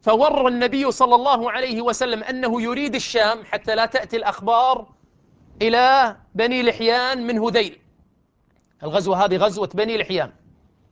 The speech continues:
وإنما هو يريد من؟ يريد بني لحيان في الجنوب الآن، قريب من، من مكة. سنذكر وين الموقعة أو أين وصل النبي صلى الله عليه وسلم.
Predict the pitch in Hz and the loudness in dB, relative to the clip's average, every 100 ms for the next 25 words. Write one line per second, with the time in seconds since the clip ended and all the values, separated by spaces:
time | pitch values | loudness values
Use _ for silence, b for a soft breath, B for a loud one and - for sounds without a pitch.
0 | _ _ _ _ _ - 180 220 269 262 | _ _ _ _ _ -2 0 2 2 4
1 | 247 233 269 254 254 269 233 226 254 233 | 4 4 4 4 4 2 0 0 0 -2
2 | - 214 233 247 170 233 262 277 262 - | -4 -2 0 0 0 0 2 2 0 2
3 | 220 214 185 160 202 170 202 175 143 117 | 4 4 2 -4 -2 0 0 0 -4 -8
4 | - _ _ _ _ _ 196 226 247 208 | -12 _ _ _ _ _ 2 2 2 4
5 | 247 247 - _ _ _ - 202 190 - | 4 2 -6 _ _ _ -4 -4 -2 -6
6 | 139 123 _ _ _ _ _ _ _ - | -10 -20 _ _ _ _ _ _ _ -8
7 | 170 208 - 233 254 - - - _ _ | -2 0 0 2 2 0 -14 -20 _ _
8 | _ _ _ _ _ _ 160 214 220 214 | _ _ _ _ _ _ 2 2 4 2
9 | 196 233 226 214 220 220 175 _ - 175 | 2 0 0 -2 -2 -4 -6 _ -6 -4
10 | 170 208 226 208 208 233 196 190 185 196 | -4 -4 -2 0 2 0 0 -2 -2 -6
11 | 233 - 202 196 226 165 170 208 208 247 | -6 -4 -2 0 0 0 -2 -4 -4 -6
12 | 240 - 190 - 127 | -8 -6 -6 -6 -10